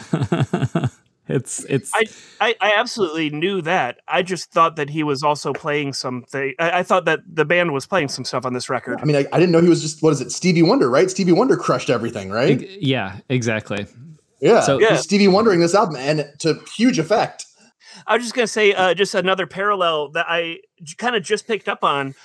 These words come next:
Speaker 2: uh, with this and Stevie Wonder. So we covered Talking Book. The first track on Talking Book, Stevie Wonder's voice is the third voice you hear. If we're, I forget what's, I forget the name of the song.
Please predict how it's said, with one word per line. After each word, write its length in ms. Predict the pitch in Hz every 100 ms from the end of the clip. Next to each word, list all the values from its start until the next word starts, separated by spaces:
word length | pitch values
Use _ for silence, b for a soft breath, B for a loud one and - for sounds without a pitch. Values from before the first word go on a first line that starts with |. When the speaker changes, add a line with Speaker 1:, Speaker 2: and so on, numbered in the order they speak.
| -
Speaker 2:
uh, 280 | 180 165 156
with 200 | 185 -
this 200 | 175 -
and 140 | 156
Stevie 320 | - 196 165 156
Wonder. 440 | 151 147 143 139 156
So 340 | - 190 185
we 120 | 190 202
covered 260 | 220 180
Talking 400 | 185 190 190 156
Book. 300 | 143 131 - b b b b b _ -
The 80 | 190
first 380 | - 247 247
track 280 | - 214 208
on 140 | 185 160
Talking 400 | 190 190 185 151
Book, 300 | 135 135 - _ _
Stevie 480 | - - 214 220 220
Wonder's 540 | 185 202 190 170 156
voice 560 | 143 143 180 190 180 -
is 200 | 180 -
the 100 | 151
third 420 | - - 208 196
voice 300 | 156 175 -
you 100 | 160
hear. 380 | 135 127 120 127 _ B B B B
If 180 | 208 220
we're, 140 | 196 - 196
I 80 |
forget 400 | 190 254 262 294 233
what's, 260 | 226 202 - 214
I 80 |
forget 240 | 214 240 254
the 80 | 202
name 160 | 196
of 120 | 190 170
the 80 |
song. 400 | - 190 143 127